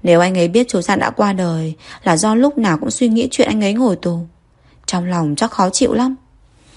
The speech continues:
Trái tim Tạ Điệt rơi xuống từng chút, từng chút một. Sắc mặt dần tái đi, đầu óc ong ong, tim đau thắt lại. Cảm giác tội lỗi và lo sợ vô hạn dâng lên trong lòng cô. Cảm giác tội lỗi này như một nhát dao cùn,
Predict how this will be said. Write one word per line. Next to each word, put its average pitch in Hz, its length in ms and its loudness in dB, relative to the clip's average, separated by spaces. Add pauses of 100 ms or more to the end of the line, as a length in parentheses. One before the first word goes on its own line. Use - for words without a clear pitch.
(240)
Trái 165 200 -2
tim 185 220 -2
Tạ 170 160 -2
Điệt 160 260 -2
rơi 190 180 0
xuống 190 220 -4
từng 156 240 0
chút, 240 260 -2
từng 156 180 0
chút 240 260 -4
một. 156 180 -2 (580)
Sắc 311 240 -2
mặt 233 200 0
dần 151 220 -2
tái 160 240 -2
đi, 196 320 -2 (460)
đầu 156 120 0
óc - 220 -2
ong 185 260 -4
ong, 175 260 -6 (380)
tim 175 180 0
đau 160 200 -4
thắt 240 240 -6
lại. 175 220 -2 (680)
Cảm 151 180 0
giác 214 260 -2
tội 196 200 0
lỗi 175 280 0
và 220 140 0
lo 208 200 0
sợ 214 240 -2
vô 220 200 0
hạn 214 300 -4
dâng 185 200 -2
lên 180 180 -2
trong 185 200 -4
lòng 160 260 -4
cô. 175 280 -2 (840)
Cảm 196 180 2
giác 269 220 0
tội 180 180 2
lỗi 190 200 0
này 233 220 0
như 202 140 -2
một 185 200 2
nhát 247 160 -2
dao 254 220 -2
cùn, 156 320 -4